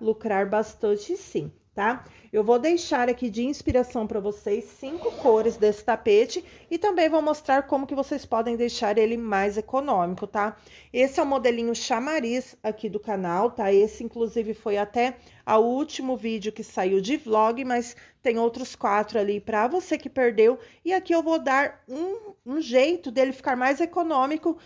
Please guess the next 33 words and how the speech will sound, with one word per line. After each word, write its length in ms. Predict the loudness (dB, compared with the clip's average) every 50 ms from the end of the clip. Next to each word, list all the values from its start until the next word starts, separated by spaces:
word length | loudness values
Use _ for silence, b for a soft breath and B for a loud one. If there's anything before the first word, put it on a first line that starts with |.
| B B B B
que 100 | 0 2
é 140 | 4 4 4
você 280 | 2 0 -2 0 -2 -2
tirando 640 | -2 -2 0 2 2 2 2 2 0 0 -2 -4
essa 200 | -4 -4 -6 -8
carreira 440 | -8 -6 -8 -6 -4 -4 -4 -4 -4
de 200 | -4 -4 -4 -2
arcos, 560 | 0 0 2 2 0 0 -2 -6 -10 -10 -6
tá? 120 | -4 -4 -4
Principalmente 720 | -4 -6 -8 -8 -8 -6 -6 -4 -4 -4 -6 -6 -10 -12
pra 160 | -8 -6 -6
quem 220 | -4 -4 -4 -6 -4
tem 160 | -2 -2 -4
o 60 | -4
ponto 340 | -4 -4 -4 -4 -4 -4 -2
maior 460 | 0 2 2 4 2 2 2 0 B B B B B B
ou 100 | B -2
pra 140 | 0 0 -2
quem 180 | -2 -2 -4 -4
faz 320 | -2 0 0 2 2 0
essas 320 | -2 -6 -6 -8 -10 -10 -12
promoções. 880 | _ -2 0 0 2 2 0 -2 -2 0 -2 0 0 0 -2 -4 -10 b b b b b b
O 40 | 2
meu 140 | 4 4 6
valor 240 | 4 4 2 2 0
de 120 | -2 -2 -2
venda 260 | -2 -2 -2 -2 -4
pra 160 | -2 0 -2
esse 160 | -2 -2 -2
tapete 460 | -8 -6 -2 0 2 2 0 0 -4 -12
é 20 |
de 160 | -12 -12 -16
trinta 500 | _ _ -4 -2 -2 -2 -4 -6 -6 -6